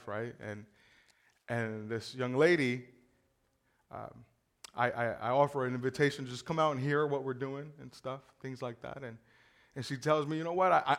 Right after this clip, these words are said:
I, I'm okay." She's going to a church in my side. It's a pretty big church where you kinda hide out, right? You can just go in the back and just hang out,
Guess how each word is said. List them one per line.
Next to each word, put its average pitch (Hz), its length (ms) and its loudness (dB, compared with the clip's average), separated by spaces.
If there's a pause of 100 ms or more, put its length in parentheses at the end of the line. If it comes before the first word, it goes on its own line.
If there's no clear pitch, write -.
I, 147 80 6
I'm 170 140 2
okay." 185 520 0
She's 156 200 -8
going 156 240 -2
to 135 200 -4
a 117 40 -6
church 135 260 -10
in 135 60 -6
my 120 100 -2
side. 131 320 -2
It's - 100 -20
a 139 40 -16
pretty 123 300 -6
big 117 200 -8
church 131 300 -8
where 127 100 -8
you 123 80 -10
kinda 113 380 -8
hide 117 240 2
out, 117 260 0 (1120)
right? 117 200 -6 (100)
You 131 80 -10
can 120 120 -14
just 113 140 -14
go 120 140 -2
in 117 60 -2
the 110 60 -8
back 113 260 4
and 104 100 -8
just 101 180 -12
hang 107 200 -8
out, 104 220 -8